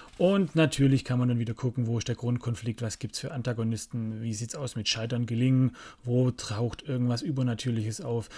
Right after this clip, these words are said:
und wie sieht's mit se-, seelischer Verwirrung, Verrücktsein und oder Wahnsinn aus. Ja, während ich das hier alles sag, merkt ihr schon, ja, da gibt's auch bei dem Steppenwolf natürlich mehr als genug, was man da anführen kann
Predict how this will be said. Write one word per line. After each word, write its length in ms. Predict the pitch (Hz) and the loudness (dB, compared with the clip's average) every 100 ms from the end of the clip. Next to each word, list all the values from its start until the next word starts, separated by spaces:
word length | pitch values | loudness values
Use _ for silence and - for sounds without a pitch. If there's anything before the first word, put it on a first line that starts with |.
| - - - | -18 -16 -2
und 200 | 127 117 | 2 4
wie 120 | 120 | 2
sieht's 280 | 104 110 117 | 2 -2 0
mit 160 | 113 | -2
se-, 240 | - 113 101 | -2 -4 -2
seelischer 460 | - 117 117 101 | 0 2 2 0
Verwirrung, 500 | 107 113 101 110 110 | -2 -4 -2 -2 -2
Verrücktsein 720 | 104 107 110 104 - 110 101 - | -2 -4 -6 -6 -6 -4 -6 -4
und 180 | 120 113 | -2 -2
oder 400 | 131 110 110 92 | -2 -2 -2 -4
Wahnsinn 400 | 104 147 123 120 | 0 2 2 0
aus. 320 | 110 101 101 - - - - | -4 -8 -10 -14 -18 -20 -10
Ja, 340 | 113 147 196 | 2 4 8
während 200 | 160 180 | 8 6
ich 60 | 156 | 4
das 160 | 165 123 | 2 2
hier 140 | 143 | 0
alles 240 | 143 139 | 0 -2
sag, 240 | - 135 123 | 0 0 0
merkt 260 | 127 131 | -2 0
ihr 60 | 135 | 0
schon, 260 | 123 123 113 | 2 0 0
ja, 180 | 147 | 0
da 80 | 151 | 0
gibt's 220 | 135 139 | 0 -2
auch 120 | 143 113 | -4 -4
bei 380 | 135 131 135 | 0 2 4
dem 440 | 131 127 127 127 120 | 2 0 0 0 -4
Steppenwolf 520 | - 123 - 127 120 | -6 -6 -4 -2 -2
natürlich 420 | 113 127 120 101 | -2 -2 -2 0
mehr 200 | 117 135 | 0 0
als 160 | 131 - | 0 -2
genug, 280 | 123 120 123 | -2 -2 -6
was 160 | 110 | -8
man 140 | 110 107 | -8 -8
da 200 | 113 - | -8 -6
anführen 580 | 127 120 123 123 120 | -4 -4 -4 -2 -4
kann 340 | - 117 160 | -4 2 4